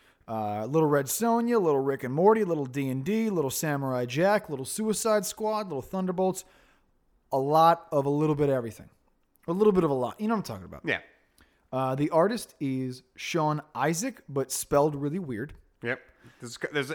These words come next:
Speaker 2: there's too many vowels in it, but all right.
Speaker 1: Uh, there's a lot. Uh, and he's done a little bit of work for everyone, but nothing super noticeable. N-,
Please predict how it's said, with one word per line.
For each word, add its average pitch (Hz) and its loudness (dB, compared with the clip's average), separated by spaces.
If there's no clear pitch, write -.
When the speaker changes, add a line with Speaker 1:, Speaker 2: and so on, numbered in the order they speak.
Speaker 2:
there's 151 -10
too 214 -6
many 175 -2
vowels 95 -2
in 92 -10
it, 87 -14
but 107 -6
all 92 -4
right. 82 -6
Speaker 1:
Uh, 135 -2
there's 170 0
a 202 2
lot. 143 2
Uh, 127 -2
and 135 -4
he's 202 -2
done 190 0
a 170 2
little 233 2
bit 233 2
of 226 6
work 220 2
for 190 -2
everyone, 190 2
but 147 -2
nothing 160 -4
super 151 -4
noticeable. 113 -4
N-, 151 -2